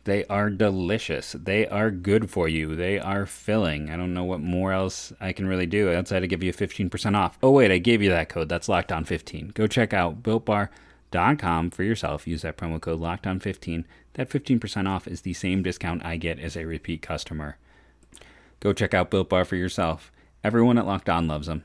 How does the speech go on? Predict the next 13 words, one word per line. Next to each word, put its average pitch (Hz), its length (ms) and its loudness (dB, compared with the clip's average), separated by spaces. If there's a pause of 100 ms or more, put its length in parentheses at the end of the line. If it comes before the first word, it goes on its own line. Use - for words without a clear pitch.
(120)
You'll 80 220 -2
love 80 180 -2
'em 87 120 -2
too. 78 260 -8 (340)
Built 82 200 -4
bar 82 180 2
dot 87 220 0
com. - 280 -10 (640)
Promo 78 360 -4
code 80 420 -4 (280)
Locked 87 400 -6
On 90 360 -2
fifteen. 80 720 -8